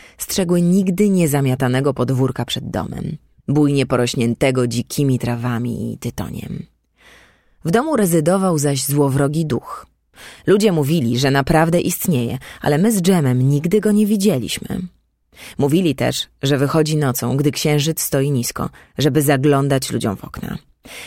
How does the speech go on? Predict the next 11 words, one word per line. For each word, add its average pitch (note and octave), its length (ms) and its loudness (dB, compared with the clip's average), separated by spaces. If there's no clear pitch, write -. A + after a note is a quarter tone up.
Gdy D#3 160 -2
komuś - 320 0
podmarzały D#3+ 960 2
azalie, D3 680 0
mówili, F3 840 2
że C#3+ 180 0
to D#3 160 0
jego E3 340 2
oddech - 500 -2
je - 80 -4
zmroził. - 520 -6